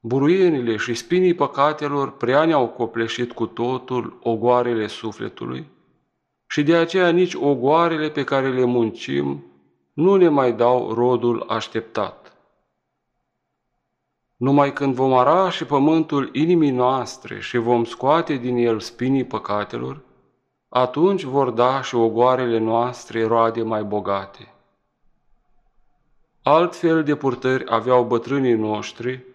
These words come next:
și de aceea altfel de vremuri mai bune umblau atunci. Când eram copil, îmi aduc aminte că moșul meu nu băga grâul în pământ fără să cadă mai întâi în genunchi lângă el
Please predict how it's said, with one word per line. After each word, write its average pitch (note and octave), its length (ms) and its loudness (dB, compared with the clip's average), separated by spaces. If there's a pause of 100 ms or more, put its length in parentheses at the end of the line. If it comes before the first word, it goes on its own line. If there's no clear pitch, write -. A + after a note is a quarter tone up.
(360)
și - 180 -4
de C3+ 140 2
aceea C3+ 540 0
altfel D#3 520 2
de D3 140 -2
vremuri C3+ 480 -2
mai A#2 200 2
bune B2+ 600 -4
umblau G#2+ 420 0
atunci. G2+ 540 -10 (1200)
Când D3+ 200 -2
eram G#3 240 2
copil, C#3+ 560 -2
îmi C3 160 0
aduc C3 260 0
aminte A#2+ 420 0
că A2+ 140 -4
moșul A#2 400 -2
meu A#2 480 -2 (580)
nu E3+ 180 2
băga E3 360 2
grâul D3 380 2
în B2+ 180 2
pământ B2+ 500 0
fără B2+ 220 0
să A#2+ 160 -4
cadă C3 340 0
mai A2+ 240 2
întâi A#2+ 300 0
în A#2+ 60 0
genunchi A2+ 480 0
lângă G#2+ 240 -2
el A#2+ 500 -6